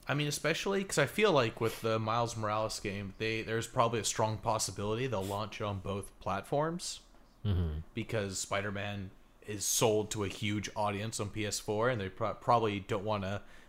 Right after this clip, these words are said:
Speaker 1: lose that potential revenue.
Speaker 2: Correct.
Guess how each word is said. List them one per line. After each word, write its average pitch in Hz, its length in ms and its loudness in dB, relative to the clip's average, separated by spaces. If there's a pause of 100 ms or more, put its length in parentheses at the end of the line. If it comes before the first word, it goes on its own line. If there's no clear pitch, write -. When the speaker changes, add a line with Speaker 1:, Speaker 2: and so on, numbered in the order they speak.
(120)
Speaker 1:
lose 107 300 -2
that 107 180 2
potential 101 460 -6
revenue. 117 480 -4 (1120)
Speaker 2:
Correct. - 460 0